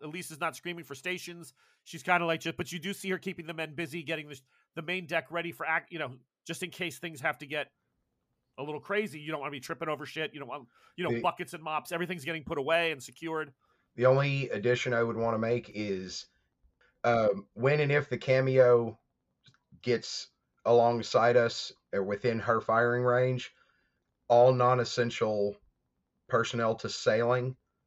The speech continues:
Speaker 2: below decks.
Speaker 1: Okay.
Speaker 2: Because they said
Speaker 1: Well,
Speaker 2: she
Speaker 1: they're gonna be needed there to shoot.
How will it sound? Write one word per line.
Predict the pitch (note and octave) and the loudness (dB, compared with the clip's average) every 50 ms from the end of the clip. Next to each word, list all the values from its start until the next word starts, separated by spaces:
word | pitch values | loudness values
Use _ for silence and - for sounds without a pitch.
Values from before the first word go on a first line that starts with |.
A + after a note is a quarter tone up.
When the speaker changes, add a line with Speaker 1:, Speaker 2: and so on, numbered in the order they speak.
| _ _ _ _ _ - - | _ _ _ _ _ -4 0
Speaker 2:
below | A2 G2+ G2+ G#2+ G#2+ | 2 4 6 4 4
decks. | G2+ G2+ F#2 D2 - - - - - - - _ _ _ _ _ _ _ _ _ _ _ _ _ _ _ _ _ _ _ _ _ _ _ _ _ - | 4 2 0 0 -2 -12 -18 -18 -18 -18 -20 _ _ _ _ _ _ _ _ _ _ _ _ _ _ _ _ _ _ _ _ _ _ _ _ _ -14
Speaker 1:
Okay. | - D#3+ C3+ B2+ D3 D3+ F#3+ _ _ _ _ _ _ _ - | -14 -14 -12 -12 -14 -14 -14 _ _ _ _ _ _ _ -20
Speaker 2:
Because | - E2 - - F#2+ F#2+ F#2+ F#2 F#2 F2+ F2 - - - _ _ _ _ - | -18 -14 -6 -4 -2 -2 -2 -2 -4 -6 -10 -14 -16 -18 _ _ _ _ -8
they | E2+ F2+ F2+ | -6 -6 -6
said | F2+ - G2+ G2 - D#3+ | -4 -2 -2 0 2 2
Speaker 1:
Well, | F3+ | 2
Speaker 2:
she | D#3+ | 4
Speaker 1:
they're | F#3 F#3+ | 4 4
gonna | F3 F#3+ F3 E3+ | 4 4 2 0
be | D3+ F3+ E3 | -2 -4 -2
needed | F#3 G3+ G#3 G3+ D3+ | 0 2 2 2 2
there | C#3+ E3 D3+ | 2 0 -2
to | C#3 | -2
shoot. | - - - F#3+ C#3 - _ | -4 -6 -6 -8 -8 -10 _